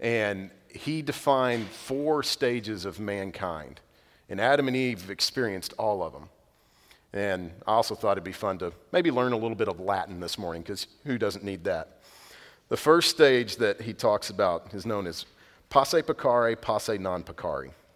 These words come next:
What that means is able to sin, able not to sin. We know that Adam and Eve could have sinned, but for the longest time, we don't, when I say the longest time, we don't know how long.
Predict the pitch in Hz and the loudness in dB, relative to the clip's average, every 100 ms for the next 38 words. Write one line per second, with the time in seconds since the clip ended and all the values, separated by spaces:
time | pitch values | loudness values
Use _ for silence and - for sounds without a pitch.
0 | _ _ _ - - 110 113 127 120 98 | _ _ _ -4 0 2 2 -2 -2 -4
1 | 92 - - 107 135 170 170 160 - 160 | -6 -8 -6 -2 0 -2 -4 -4 -2 0
2 | 95 85 92 - _ _ _ _ _ _ | -2 -4 -10 -18 _ _ _ _ _ _
3 | 113 127 123 117 135 - - 101 - 67 | -2 0 0 0 0 -2 -8 -8 -8 -10
4 | - _ _ _ _ _ _ _ _ _ | -16 _ _ _ _ _ _ _ _ _
5 | - - 120 175 151 131 143 123 131 110 | -12 -2 2 4 4 4 4 2 -2 -2
6 | - 220 131 - 117 120 120 - 123 104 | 0 0 0 -2 -2 2 0 0 -6 0
7 | 127 202 160 - 127 104 107 117 131 131 | 2 2 0 -2 0 0 0 -2 -2 -4
8 | 101 98 - 92 87 90 101 131 135 135 | -6 -8 -6 -6 -6 -6 -4 -4 -2 -2
9 | 143 135 147 156 85 | -2 -2 -2 -2 -4